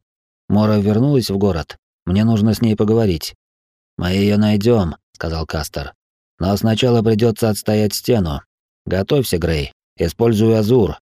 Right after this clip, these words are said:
Нам потребуется вся сила инков. В ближайшие часы будет битва". Повернувшись, громадный воин вышел. Он был необходим легиону, незаменим в дни,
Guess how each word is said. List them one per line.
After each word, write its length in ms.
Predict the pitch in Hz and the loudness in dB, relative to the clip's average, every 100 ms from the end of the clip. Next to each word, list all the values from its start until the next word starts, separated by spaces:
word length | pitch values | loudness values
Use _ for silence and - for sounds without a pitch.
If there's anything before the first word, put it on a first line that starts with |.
| _ _ - | _ _ -6
Нам 240 | 104 120 | -4 -2
потребуется 760 | 120 110 131 120 123 113 123 110 | -2 0 2 4 2 2 0 -2
вся 280 | - 120 | 0 -2
сила 280 | 110 127 120 117 | 0 0 2 0
инков. 500 | - 120 95 82 71 - _ _ _ | -2 -2 -2 -4 -8 -16 _ _ _
В 80 | - | -4
ближайшие 640 | 85 107 110 117 104 107 104 | 0 2 2 0 0 0 0
часы 540 | - 113 - 120 92 - - | 0 -2 -2 -2 -2 -6 -6
будет 280 | 104 104 107 | -2 0 0
битва". 460 | 104 127 82 73 - _ _ _ _ _ _ | 0 0 -2 -6 -8 _ _ _ _ _ _
Повернувшись, 760 | - 90 123 156 143 139 123 - | -4 0 2 0 0 0 -2 -4
громадный 560 | - 92 120 123 110 113 | -4 0 0 2 2 2
воин 360 | 107 110 107 | 2 2 2
вышел. 480 | 98 85 - 71 69 - _ _ _ - | 0 -2 -4 -8 -10 -16 _ _ _ -6
Он 260 | 123 101 | 0 2
был 200 | 107 117 | 2 2
необходим 680 | 110 107 104 - 104 110 107 | 2 2 0 -2 -2 2 2
легиону, 600 | 104 101 113 104 76 69 - _ _ | 2 2 0 0 -2 -8 -14 _ _
незаменим 640 | 107 104 117 127 131 107 95 | -2 2 2 2 4 2 0
в 80 | 92 | -2
дни, 460 | 95 113 123 110 | 0 2 2 0